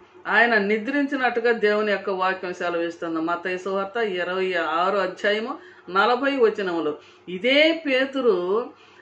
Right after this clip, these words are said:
మరి అపోస్తల కార్యములోకి వెళ్ళామనుకో, అపోస్తల కార్యం ఆరు నలభై ఒకటిలో రాయబడి ఉన్నది. ఆ, ఇదే పేతురు అపోస్తల కార్యంలో ప్రార్థన ఆవశ్యకతను గురించి మాట్లాడాడు.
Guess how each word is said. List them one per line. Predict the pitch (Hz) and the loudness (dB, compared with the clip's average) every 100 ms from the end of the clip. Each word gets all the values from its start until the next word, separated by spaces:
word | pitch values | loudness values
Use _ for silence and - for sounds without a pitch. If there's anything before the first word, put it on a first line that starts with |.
| 170 | 0
మరి | 202 | 2
అపోస్తల | 233 185 247 269 277 285 | 4 2 2 2 2 0
కార్యములోకి | 277 247 214 233 240 233 208 208 | 0 0 2 4 4 4 2 2
వెళ్ళామనుకో, | 185 175 190 202 180 165 156 151 220 233 - - - - | 0 0 0 0 0 -2 -2 -2 -2 -6 -14 -20 -14 -4
అపోస్తల | 165 220 240 240 214 | 0 4 4 4 -2
కార్యం | 208 185 185 190 180 | 0 0 0 0 0
ఆరు | 190 247 | 2 2
నలభై | 277 247 185 185 208 208 | 0 0 0 0 0 0
ఒకటిలో | 190 190 170 | -2 -4 -2
రాయబడి | 156 156 175 170 156 | 0 0 0 -2 -2
ఉన్నది. | 156 151 190 277 - - - - - - 170 | -4 -4 -4 -6 -12 -20 -20 -20 -20 -8 -2
ఆ, | 180 175 170 165 160 160 - _ _ - | 0 0 0 0 -2 -6 -16 _ _ -10
ఇదే | 208 294 | 0 0
పేతురు | 294 277 277 277 226 240 277 - - | 2 2 2 4 6 6 6 -2 -6
అపోస్తల | 185 269 277 262 | -2 -2 -2 -2
కార్యంలో | 262 247 247 247 247 | 2 4 4 2 0
ప్రార్థన | 233 214 202 220 214 247 | -2 0 2 4 2 4
ఆవశ్యకతను | 233 233 233 233 233 233 233 226 226 | 6 6 6 2 0 -2 -2 -2 -2
గురించి | 208 208 208 202 226 | 0 0 0 -2 -2
మాట్లాడాడు. | 202 190 190 190 175 165 147 143 | 0 0 -2 0 2 2 2 -2